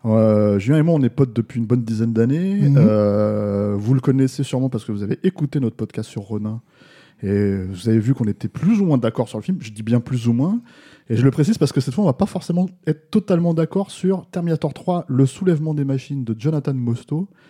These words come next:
Speaker 1: qui est aussi un film que t'as choisi.
Speaker 2: Oui.
Speaker 1: Alors, précisons déjà une chose. Alors, pour-, pourquoi Terminator trois et pas Terminator un et deux ? Bah, bande de petits malins, on a fait un podcast <laughs> sur, euh, sur, euh, James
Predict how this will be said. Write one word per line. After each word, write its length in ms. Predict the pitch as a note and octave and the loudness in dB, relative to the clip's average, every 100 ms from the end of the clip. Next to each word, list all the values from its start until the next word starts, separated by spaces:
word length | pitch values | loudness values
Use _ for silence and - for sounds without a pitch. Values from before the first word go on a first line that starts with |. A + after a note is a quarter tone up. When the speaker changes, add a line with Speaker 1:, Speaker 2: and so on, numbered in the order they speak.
| _ _ _ | _ _ _
Speaker 1:
qui 120 | C3+ | -2
est 80 | C#3+ | 2
aussi 260 | G#3+ - G#3+ | 2 4 2
un 40 | |
film 140 | G3 F3+ | 0 0
que 80 | |
t'as 140 | D3 C3 | 0 0
choisi. 380 | C3 A2+ D#3 A#3 - | 0 -2 -2 -6 2
Speaker 2:
Oui. 100 | E3+ - _ - _ _ _ - C#3 | 2 2 _ -20 _ _ _ -4 0
Speaker 1:
Alors, 220 | C3 - - _ _ _ _ _ _ _ - | 0 -2 -20 _ _ _ _ _ _ _ -6
précisons 340 | D#3 C#3 D#3+ D#3 | -4 0 0 0
déjà 200 | B2+ C3 | 0 0
une 80 | |
chose. 300 | B2+ F3+ D#3 - | 0 0 0 -4
Alors, 180 | A#2 A#2 | -6 -6
pour-, 140 | - | -6
pourquoi 220 | C#3+ E3 | -2 0
Terminator 340 | D3+ C3+ A#2+ B2 | 0 -2 -4 -4
trois 160 | D3 | -2
et 60 | B2+ | -2
pas 120 | B2 | -4
Terminator 420 | - B2 A#2+ B2 - | -6 -6 -6 -8 -4
un 80 | A#2+ | -2
et 80 | |
deux ? 160 | A#2+ G3 - - - - _ - | 0 0 -2 -20 -20 -20 _ -2
Bah, 300 | A#2+ A#2 A#2 | 2 4 4
bande 220 | D#3 D3 | 2 2
de 80 | C3+ | 0
petits 180 | - C#3 | 0 0
malins, 220 | C#3 C#3+ | 2 4
on 100 | A#2+ | 2
a 80 | A#2+ | 0
fait 140 | E3 | -2
un 40 | |
podcast 380 | D3 C3+ - - | 0 2 2 0
<laughs> 0 | |
sur, 360 | - D3+ C#3+ D3 | 2 4 4 4
euh, 280 | C#3 E3+ C#3 | 6 6 4
sur, 340 | - D#3+ C#3+ | 2 4 6
euh, 200 | C3+ C3 | 6 6
James 200 | B2+ E3 | 4 2